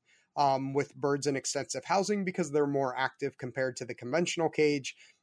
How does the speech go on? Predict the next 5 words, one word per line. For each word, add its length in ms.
The 140
downside 880
is 460
we 180
have 400